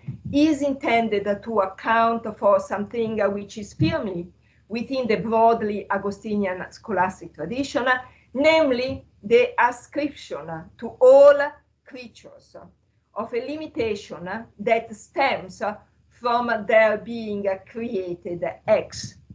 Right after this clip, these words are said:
nihilo. Okay, so I will now offer an explanation of why I think so. So first of all, uh, negatio and, uh,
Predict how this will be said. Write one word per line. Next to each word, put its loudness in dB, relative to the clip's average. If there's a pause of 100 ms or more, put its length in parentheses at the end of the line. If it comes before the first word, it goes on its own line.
(120)
nihilo. -4 (1500)
Okay, 2
so 2
I 4
will -8
now -2
offer -4
an -4
explanation -8
of -6
why 0
I -2 (200)
think -6 (140)
so. -14 (480)
So 4
first 0
of -4
all, 2
uh, -4 (500)
negatio -2 (1000)
and, -2
uh, -6